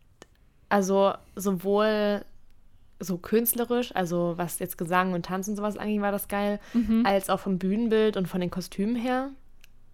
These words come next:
Speaker 1: Also war es einfach alles in allem ein sehr, sehr nices, äh, Theatererlebnis.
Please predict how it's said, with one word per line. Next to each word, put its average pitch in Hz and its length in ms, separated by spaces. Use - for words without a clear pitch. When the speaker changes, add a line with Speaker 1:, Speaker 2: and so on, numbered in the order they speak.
Speaker 1:
Also 190 220
war 180 140
es 170 80
einfach 175 400
alles 180 280
in 180 120
allem 170 220
ein 165 100
sehr, 160 240
sehr 160 400
nices, 185 720
äh, 170 400
Theatererlebnis. 185 840